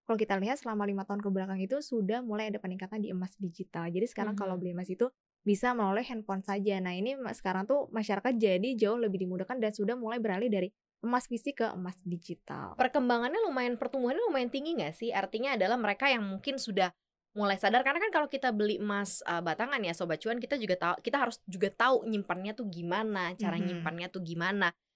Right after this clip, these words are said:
Speaker 2: supaya ya satu aman, supaya kemudian tidak ter-, eh, apa namanya, eh, apa,
Speaker 1: Tidak
Speaker 2: tidak
Speaker 1: makan tempat juga
Speaker 2: tidak
Speaker 1: ya.
Speaker 2: makan tempat tuh dan tidak terkena udara gitu kan.
Speaker 1: Mhm.
Speaker 2: Itu yang paling penting,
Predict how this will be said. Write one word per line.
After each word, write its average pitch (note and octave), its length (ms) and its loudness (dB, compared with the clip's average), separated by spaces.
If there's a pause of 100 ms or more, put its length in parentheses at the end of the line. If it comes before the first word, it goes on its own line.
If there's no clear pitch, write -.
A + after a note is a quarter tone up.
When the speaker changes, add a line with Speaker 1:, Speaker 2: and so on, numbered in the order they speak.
(140)
Speaker 2:
supaya F#3 560 2
ya C#3+ 160 0
satu - 320 -2
aman, F3 560 4
supaya C#3+ 400 2
kemudian F#3+ 320 -2
tidak A#3 240 0
ter-, F3 240 0 (400)
eh, F3 240 4
apa A3+ 240 4
namanya, G#3+ 560 0
eh, F#3+ 640 -4 (640)
apa, C4 300 4
Speaker 1:
Tidak - 160 4
Speaker 2:
tidak G#3+ 160 8
Speaker 1:
makan G#3+ 160 4
tempat G#3+ 320 2
juga G#3+ 160 -2
Speaker 2:
tidak A3+ 160 6
Speaker 1:
ya. G#3+ 80 6
Speaker 2:
makan G3+ 240 2
tempat A3+ 320 2
tuh A#3+ 160 -6
dan A#3+ 160 6
tidak A3+ 320 4
terkena A#3 420 0 (220)
udara A3 560 6 (160)
gitu G3 240 0
kan. F#3+ 100 4
Speaker 1:
Mhm. G3+ 140 0
Speaker 2:
Itu F3 80 0
yang G#3 80 -2
paling F3+ 160 -2
penting, F3 180 -6